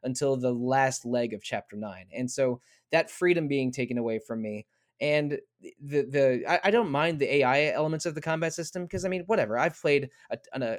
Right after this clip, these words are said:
a terrifying amount of Dragon Age, and I've played Dragon Quest four, like, five times. I, I'm, I'm used to A I teammates. Sometimes I will, I will choose A I teammates on my own volition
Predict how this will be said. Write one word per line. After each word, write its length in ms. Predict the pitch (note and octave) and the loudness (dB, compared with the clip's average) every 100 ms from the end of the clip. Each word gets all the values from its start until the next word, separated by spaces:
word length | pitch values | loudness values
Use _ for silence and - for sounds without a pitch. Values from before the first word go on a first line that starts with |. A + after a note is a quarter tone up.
| - | -4
a 140 | A#2+ | -4
terrifying 720 | B2 D3 C3+ C3 B2+ B2 B2 | -4 2 2 2 0 -2 -2
amount 300 | A#2+ A#2 A2+ | -2 -4 -6
of 120 | A#2+ A#2+ | -8 -6
Dragon 360 | A#2 A2 A2+ | -4 -4 -4
Age, 260 | A2 A#2+ B2+ | -4 -4 -4
and 180 | A#2 B2 | -4 -4
I've 140 | - | -4
played 300 | C3+ B2 A#2 | -4 -4 -4
Dragon 280 | A#2+ A#2+ A#2+ | -4 -4 -4
Quest 280 | B2+ A2+ - | -6 -8 -6
four, 240 | A#2+ B2 | -2 -2
like, 180 | A2 - | -2 -8
five 300 | - G2+ G2 | -10 -10 -8
times. 420 | G#2 F#2+ A2+ B2 _ _ | -10 -8 -8 -10 _ _
I, 160 | B2 C3 - | -2 0 0
I'm, 240 | C#3+ D3 | 0 0
I'm 160 | C#3 D3+ | -2 -2
used 300 | D3+ F3 - | -2 -6 -2
to 80 | A#2+ | 0
A 180 | B2 | 0
I 160 | A2+ G#2+ | 0 -2
teammates. 460 | - A2+ G2+ A2 - | -6 -10 -8 -8 -6
Sometimes 380 | - F3 F3 D#3+ | -4 -2 0 0
I 60 | |
will, 180 | D#3 C3 B2 B2 _ | -2 -4 -10 -16 _
I 80 | C#3 | -2
will 140 | C#3+ C3+ | -2 -2
choose 320 | - D#3 C#3 | -2 -2 0
A 120 | D3 | 2
I 100 | D3 | 2
teammates 480 | C#3 - D3 C#3+ C#3 | 0 -2 -4 -2 -4
on 180 | - D3 | -4 -2
my 120 | C#3+ | 0
own 180 | C#3+ C#3+ | 0 0
volition 560 | C3+ A#2+ D#3+ - A2 | 0 0 0 -2 -8